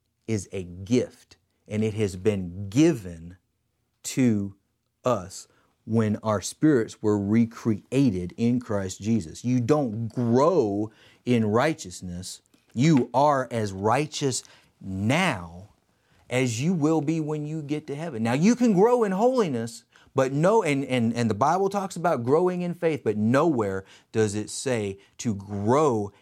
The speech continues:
in righteousness. It says righteousness is a gift, because of Second Corinthians chapter five, verses seventeen through the end of the chapter says, "You've been made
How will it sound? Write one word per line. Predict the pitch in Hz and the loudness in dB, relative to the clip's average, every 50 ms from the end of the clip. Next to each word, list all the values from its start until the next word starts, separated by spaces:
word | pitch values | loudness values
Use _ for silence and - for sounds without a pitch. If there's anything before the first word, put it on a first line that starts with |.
| _ _ _ | _ _ _
in | 107 104 101 98 | -10 -8 -6 -4
righteousness. | 95 101 101 98 101 - - - - - - - - - - - - _ _ _ _ _ _ _ _ | -4 -2 -2 -2 -4 -6 -12 -16 -16 -16 -16 -18 -18 -18 -18 -20 -20 _ _ _ _ _ _ _ _
It | - 120 110 | -6 -6 -6
says | - - - 127 113 107 92 | -6 -6 -4 -2 -2 -2 -2
righteousness | 95 104 104 107 110 107 - 107 92 - - 107 98 90 - - | -2 -2 -2 -2 -2 -4 -8 -12 -14 -12 -12 -12 -12 -12 -14 -12
is | 101 98 90 80 - | -10 -10 -10 -10 -10
a | - 98 90 82 | -10 -10 -10 -10
gift, | 85 87 90 107 135 139 - - - - _ - _ _ _ _ _ _ _ - | -12 -10 -2 2 2 2 2 0 -6 -16 _ -20 _ _ _ _ _ _ _ -8
because | 107 95 - 110 104 98 | -8 -4 -2 -2 -2 -2
of | 98 95 | -4 -4
Second | - 123 113 107 - - - - _ _ _ | -2 0 0 0 -2 -6 -12 -14 _ _ _
Corinthians | - 120 113 117 139 120 - 110 104 101 101 95 | -4 -2 0 0 0 -2 -4 -4 -4 -4 -6 -8
chapter | - - 107 101 92 - 90 | -4 -4 -4 -4 -4 -6 -14
five, | - - 123 127 131 120 104 98 92 90 95 - _ _ _ _ _ _ _ | -6 -2 0 2 2 2 0 -2 -6 -8 -14 -20 _ _ _ _ _ _ _
verses | 95 95 92 - - | -10 -8 -8 -8 -6
seventeen | - 110 101 101 95 - 110 110 104 | -4 -2 -2 -2 -4 -4 -4 -4 -4
through | 87 - 101 98 95 90 - _ _ _ _ _ _ | -4 -4 -6 -6 -6 -8 -12 _ _ _ _ _ _
the | - 104 107 | -4 0 0
end | 113 107 | 2 2
of | 104 | 0
the | 92 90 | -2 -4
chapter | - - 123 131 139 - - 107 101 | -2 0 0 0 0 -4 -8 -10 -10
says, | 95 - - 113 110 104 - - _ _ _ _ _ _ _ _ | -8 -2 0 0 0 0 -2 -6 _ _ _ _ _ _ _ _
"You've | - 107 107 104 90 90 | -8 -6 -4 -4 -6 -4
been | 101 104 101 95 90 90 90 90 92 | -4 -4 -4 -4 -4 -6 -4 -4 -2
made | 104 117 139 151 147 127 98 85 78 76 - _ - | 0 2 2 2 0 0 -4 -6 -12 -16 -20 _ -20